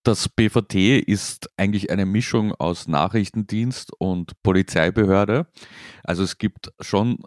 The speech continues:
auch viele Mitarbeiter, die sich jetzt mit der Gefahrenanalyse, also in die Zukunft gerichtet, beschäftigen, die gewisse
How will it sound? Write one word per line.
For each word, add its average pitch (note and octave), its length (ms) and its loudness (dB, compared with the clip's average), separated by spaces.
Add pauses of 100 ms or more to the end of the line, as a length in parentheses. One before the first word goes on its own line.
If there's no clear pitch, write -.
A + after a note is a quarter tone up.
(100)
auch F2+ 360 0
viele G2+ 220 0
Mitarbeiter, G2 680 0
die G2 160 -10
sich F2+ 180 -8
jetzt - 480 -4
mit F#2+ 180 -2 (140)
der F2 280 0
Gefahrenanalyse, F2 1200 0
also F2 200 -2
in E2 80 -4
die E2+ 160 -8
Zukunft - 480 -4
gerichtet, G#2 560 -2
beschäftigen, A#2+ 800 0
die F2+ 120 -2
gewisse E2 600 -2